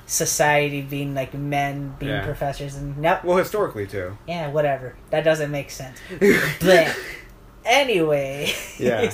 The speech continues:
Speaker 1: <laughs> she, and I'm glad, you know, your professor, specifically, uh, she, she's made peace with it.
Speaker 2: Yeah.
Speaker 1: And that's very good. I mean, some people have always, like, fought this their lives. That,
Speaker 2: Yeah.
Speaker 1: that's an, sorry.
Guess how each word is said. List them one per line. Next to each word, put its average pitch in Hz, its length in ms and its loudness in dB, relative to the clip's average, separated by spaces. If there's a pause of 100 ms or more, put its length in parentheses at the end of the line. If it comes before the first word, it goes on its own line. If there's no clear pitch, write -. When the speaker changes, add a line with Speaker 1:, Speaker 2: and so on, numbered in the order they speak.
(200)
Speaker 1:
<laughs> - 220 -16
she, 151 400 -2
and 175 100 -4
I'm 247 140 -2
glad, 285 240 4
you 240 100 -4
know, 233 160 6
your 190 160 2
professor, 147 560 -2 (720)
specifically, 147 840 -6
uh, 143 140 0
she, 143 340 -6
she's 135 260 -12
made 143 180 -8
peace 294 220 -8
with 131 160 -10
it. 113 140 -14 (160)
Speaker 2:
Yeah. 120 100 -2
Speaker 1:
And 101 140 -4
that's 196 100 -4
very 247 220 2
good. 240 240 2
I 160 60 2
mean, 160 260 -4 (240)
some - 240 -4
people 151 540 -2
have 143 280 -10
always, 147 340 -2
like, 139 140 -10 (180)
fought 143 240 -4
this 110 140 -10
their 120 220 -12
lives. - 400 -16 (200)
That, 123 160 -8
Speaker 2:
Yeah. 117 60 -6
Speaker 1:
that's 101 220 -4
an, 143 180 -10 (480)
sorry. - 280 -10